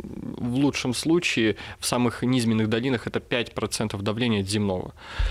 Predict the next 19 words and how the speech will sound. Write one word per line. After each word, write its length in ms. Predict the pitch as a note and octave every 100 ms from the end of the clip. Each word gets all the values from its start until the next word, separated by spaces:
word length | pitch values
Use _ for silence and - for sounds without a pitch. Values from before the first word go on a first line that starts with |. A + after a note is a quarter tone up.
| - - A2+ G2+
Соответственно, 520 | - - D3 C#3+ -
ветра 200 | B2 C#3+
невероятно 560 | C#3 B2+ C3 B2 G#2+ G#2+
слабые. 540 | - - - - - - - - -
При 160 | C#3
этом 180 | C#3+ A#2+
полностью 460 | - E3 D3+ - A2
отсутствует 560 | - C#3 - - A#2
как 160 | - -
таковая, 560 | A2+ A#2+ A#2+ B2 A2+
э, 220 | G#2 G#2+ G#2
бли-, 340 | G#2+ - A2 -
по 80 | -
крайней 240 | - A2+
мере, 100 | G#2+
последние 480 | G#2 A2 - A2+ G2+
семьсот 400 | - A2 - G2+
миллионов 360 | G2+ G2+ G#2+ D#3+
лет 160 | E3+